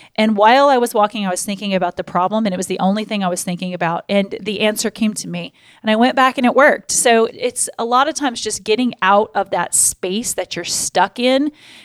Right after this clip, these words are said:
where all you can see is what's right in front of you and you're trying to troubleshoot and you get kind of into a panic mode. If you take a break, get out,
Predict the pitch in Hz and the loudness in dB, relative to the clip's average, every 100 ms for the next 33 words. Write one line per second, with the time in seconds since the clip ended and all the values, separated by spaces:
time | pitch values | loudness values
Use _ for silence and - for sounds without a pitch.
0 | _ 196 202 190 185 - 208 226 240 247 | _ 0 2 4 2 4 4 4 2 -2
1 | - 220 202 190 190 190 185 180 - - | -2 0 0 0 -2 0 0 -2 -6 -4
2 | 185 208 208 220 226 233 196 185 - 196 | -2 -2 -4 0 2 2 0 -4 -2 -2
3 | 196 180 202 190 202 - 220 190 175 202 | -2 -4 -2 -2 -2 -4 -6 -6 -4 -4
4 | - 196 196 185 190 180 - 180 190 202 | -2 -2 -2 -2 -2 -4 -4 -6 -6 -6
5 | 214 208 226 233 _ _ _ 208 - 254 | -2 0 0 -4 _ _ _ -10 0 0
6 | 294 214 208 190 - 208 233 185 180 - | 2 2 2 2 -2 0 4 4 4 0
7 | - | -8